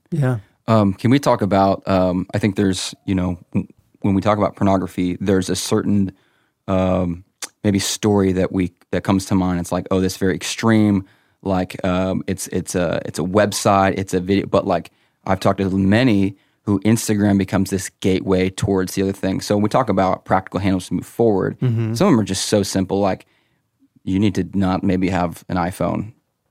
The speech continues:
Speaker 2: for a season, or, which is, is extreme, but,
Speaker 1: Right.
Speaker 2: you know, it's, I mean, what's the cost?
Speaker 1: Do you wanna
Speaker 2: Yeah.
Speaker 1: be free?
Speaker 2: Or, you know, like, I stopped bringing my phone in my bedroom years ago,
Speaker 1: Yep.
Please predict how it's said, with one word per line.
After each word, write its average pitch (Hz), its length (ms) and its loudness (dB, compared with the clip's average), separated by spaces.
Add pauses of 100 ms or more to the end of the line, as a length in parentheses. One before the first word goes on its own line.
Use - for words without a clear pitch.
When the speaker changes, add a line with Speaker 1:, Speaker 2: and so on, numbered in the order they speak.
(100)
Speaker 2:
for - 140 -4
a 80 60 -4
season, - 520 -4
or, 98 280 0
which 98 260 -4
is, - 220 -8 (100)
is 95 80 -6
extreme, 117 520 2
but, 92 180 0
Speaker 1:
Right. 127 180 4
Speaker 2:
you 107 60 4
know, 98 200 4
it's, 98 240 -2 (200)
I 90 40 -2
mean, 95 200 2
what's 95 180 0
the - 80 -6
cost? 90 280 0
Speaker 1:
Do 147 60 6
you 135 120 6
wanna 123 180 4
Speaker 2:
Yeah. 107 60 4
Speaker 1:
be 120 80 2
free? 147 320 2 (160)
Speaker 2:
Or, 104 200 4
you 104 80 4
know, 98 140 6
like, 92 240 0
I 123 60 2
stopped 123 260 0
bringing 110 180 4
my 98 120 4
phone 98 180 2
in 95 80 4
my 95 80 4
bedroom 95 400 2
years 104 380 4
ago, 90 400 0
Speaker 1:
Yep. 123 200 -2